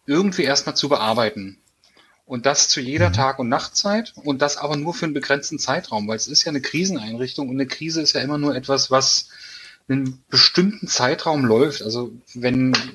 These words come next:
Speaker 1: wenn, wenn eine Krise über drei Monate geht, ist es keine Krise mehr, sondern irgendwie ein Zustand. Also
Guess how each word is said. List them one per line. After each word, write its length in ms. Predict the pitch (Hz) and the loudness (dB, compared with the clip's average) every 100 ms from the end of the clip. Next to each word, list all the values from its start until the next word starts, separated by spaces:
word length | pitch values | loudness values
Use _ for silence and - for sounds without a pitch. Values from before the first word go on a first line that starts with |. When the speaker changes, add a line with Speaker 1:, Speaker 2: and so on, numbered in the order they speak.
| - _ _ - | -18 _ _ -10
Speaker 1:
wenn, 520 | 117 123 123 123 120 - | -6 -4 -4 -6 -8 -4
wenn 100 | 123 | 0
eine 120 | 131 | 0
Krise 320 | - 143 151 | 2 0 2
über 200 | 143 147 | 4 4
drei 140 | 147 131 | 4 4
Monate 380 | 131 190 185 120 | 6 4 4 0
geht, 240 | 127 143 | 0 0
ist 80 | 135 | 0
es 140 | 139 | 0
keine 220 | - 135 131 | 0 0 0
Krise 300 | 131 143 165 | -2 -2 -4
mehr, 160 | 160 | -4
sondern 260 | 143 135 123 | -2 0 0
irgendwie 240 | 131 135 | -2 -2
ein 60 | 127 | -2
Zustand. 580 | 160 151 110 104 104 - | -2 0 0 -2 -6 -12
Also 360 | 107 117 120 | -10 -6 -6